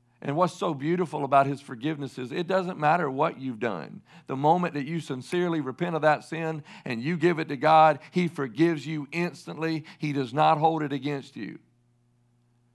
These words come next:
Matthew four seventeen, Jesus, it said, began to preach, "Repent of your sins and turn to God."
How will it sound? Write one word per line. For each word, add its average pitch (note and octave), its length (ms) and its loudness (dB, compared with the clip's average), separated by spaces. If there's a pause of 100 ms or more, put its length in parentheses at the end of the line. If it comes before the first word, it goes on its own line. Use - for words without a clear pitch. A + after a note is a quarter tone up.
(640)
Matthew C#3 340 0
four C#3 260 -4
seventeen, C3 800 -4 (180)
Jesus, C#3 480 -2 (180)
it - 120 -10
said, C3 260 -2
began B2+ 300 -4
to A#2 80 -6
preach, C#3 400 -4
"Repent D#3+ 320 -4
of E3 100 -6
your F3+ 100 -2
sins C#3 440 -4
and A#2+ 240 -6
turn C3+ 260 -6
to B2+ 80 -6
God." A#2 460 2